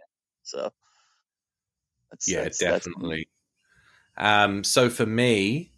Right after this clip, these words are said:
Speaker 2: um, you can find, well, what, who do I need to shout out? Um, I've got a few things that I wanna shout out.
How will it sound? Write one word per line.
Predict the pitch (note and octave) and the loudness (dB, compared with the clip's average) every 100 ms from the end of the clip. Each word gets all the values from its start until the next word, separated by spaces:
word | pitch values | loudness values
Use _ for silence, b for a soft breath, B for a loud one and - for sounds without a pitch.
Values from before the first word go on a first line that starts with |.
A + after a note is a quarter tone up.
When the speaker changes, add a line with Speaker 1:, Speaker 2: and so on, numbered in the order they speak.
| _ - | _ -6
Speaker 2:
um, | F#2 F#2+ G2 F#2+ F#2 F2+ E2 - - | 0 2 2 2 0 -4 -8 -12 -8
you | G2 | -6
can | - G2 | -6 -12
find, | - G2+ G2 | -6 -4 -2
well, | A#2+ G#2+ F#2 | 2 2 2
what, | A#2 B2 | -4 -4
who | - D3+ | -2 -4
do | D3 | -2
I | A#2 | -4
need | A2+ | -4
to | - | -4
shout | - G#2 G2 | 2 4 4
out? | F#2+ - B B - | 2 -2 B B 0
Um, | A#2 A#2 A2+ G#2 - - - _ _ A#2 | 2 4 2 -2 -8 -20 -20 _ _ 0
I've | A#2+ - | 0 2
got | B2+ A#2 | 2 2
a | |
few | A#2+ - D3 E3 | -4 -2 2 2
things | E3 - C3+ B2+ A#2 D#3 G3 - | 0 -2 2 2 2 0 0 -2
that | - A2 | 0 2
I | |
wanna | A2 A2+ A2 | 4 2 0
shout | - - A#2 A2+ G2 | -2 0 4 4 4
out. | F#2+ A2 B2 - | 4 2 0 -8